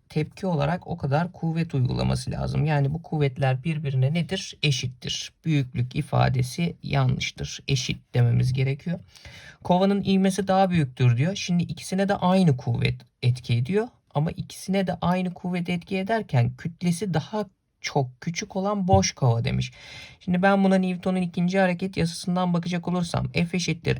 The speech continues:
M çarpı A. Aynı kuvvet ve aynı kuvvet olduğundan dolayı bu kovanın daha küçük kütlesi, kütlesi daha küçükse ivmesi nedir? Daha büyüktür. O zaman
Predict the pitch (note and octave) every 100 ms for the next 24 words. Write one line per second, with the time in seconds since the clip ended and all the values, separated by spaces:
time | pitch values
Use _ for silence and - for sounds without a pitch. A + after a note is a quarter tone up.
0 | - F3+ E3+ D#3 C#3+ G3+ G3 B2+ B2 -
1 | _ _ _ - B2 E3 A3 G#3 D3+ B2+
2 | B2+ E3+ - - - - - - B2+ B2+
3 | D3+ F#3+ G#3+ G3 - F#3 F3 F3 - E3+
4 | E3+ F3+ G3 G#3 F#3+ B2 C#2+ - - E3+
5 | G3+ G3 F3+ G3+ A3 _ _ D3+ E3 F#3+
6 | G3+ - - - - F#3 - B2+ B2 -
7 | - E3+ G3 F#3+ F3 F#3+ G#3 G3 - C#3+
8 | - G#3+ - F3+ F3+ F3+ F3 G3 E3+ G#3
9 | G3+ D3+ - G#3+ - E3+ F3 D3 B2 B2
10 | - - F3 E3+ D3+ F#3+